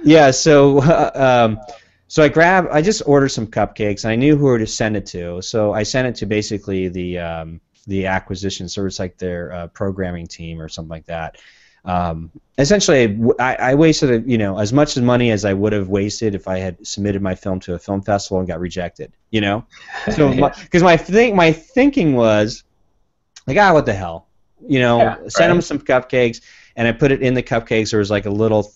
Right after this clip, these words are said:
Speaker 1: uh, one sheet about the cube and saying, "Hey, you gotta try,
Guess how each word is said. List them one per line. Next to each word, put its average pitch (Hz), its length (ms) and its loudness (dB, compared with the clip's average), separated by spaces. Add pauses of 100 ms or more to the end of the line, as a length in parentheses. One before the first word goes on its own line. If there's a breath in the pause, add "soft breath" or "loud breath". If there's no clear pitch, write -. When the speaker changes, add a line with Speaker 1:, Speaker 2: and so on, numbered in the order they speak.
Speaker 1:
uh, 95 280 -6 (160)
one 107 280 -4
sheet 101 340 -6
about 92 220 -6
the 101 80 -16
cube 98 500 -4
and 98 120 -8
saying, 95 300 -8
"Hey, 139 440 0 (480)
you 117 60 -8
gotta 131 180 2
try, 143 540 0